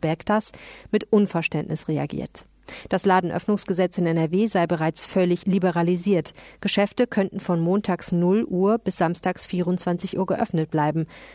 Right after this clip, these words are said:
Für eine weitere Ausweitung auf den Sonntag bestehe keine Notwendigkeit,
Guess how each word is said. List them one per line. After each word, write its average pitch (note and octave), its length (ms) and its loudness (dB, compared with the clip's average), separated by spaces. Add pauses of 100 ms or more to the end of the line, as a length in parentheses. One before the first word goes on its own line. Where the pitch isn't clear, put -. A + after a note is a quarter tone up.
(140)
Für - 100 0
eine F#3 200 0
weitere G#3+ 320 2
Ausweitung F#3 580 2
auf - 160 -6
den D#3+ 160 0
Sonntag F3 460 -2
bestehe E3 340 0
keine F3+ 440 0
Notwendigkeit, E3+ 840 0